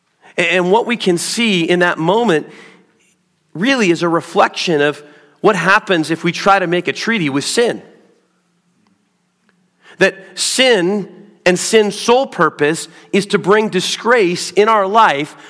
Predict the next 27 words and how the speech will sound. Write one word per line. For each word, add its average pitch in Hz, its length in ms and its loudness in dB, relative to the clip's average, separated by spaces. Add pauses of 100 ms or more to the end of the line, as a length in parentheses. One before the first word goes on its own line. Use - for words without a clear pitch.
(100)
but 175 140 0
more 202 280 0
than 233 160 2
that 143 300 -2 (180)
is 180 140 0
to 180 100 -10
disgrace 180 640 -2
the 175 120 -2
name 143 260 0
of 127 140 -10
God. 156 420 -6 (3250)
And 147 140 -2
in 185 100 2
so 156 240 -2
doing, 160 560 -2 (200)
disgracing 190 680 0
the 160 80 0
name 156 240 0
of 143 160 -4
God, 156 560 0 (1900)
bringing 175 300 2
defeat 175 640 -6
upon 156 360 -2
the 143 60 -4
people 220 440 -12
of 90 140 -16
God. - 340 -12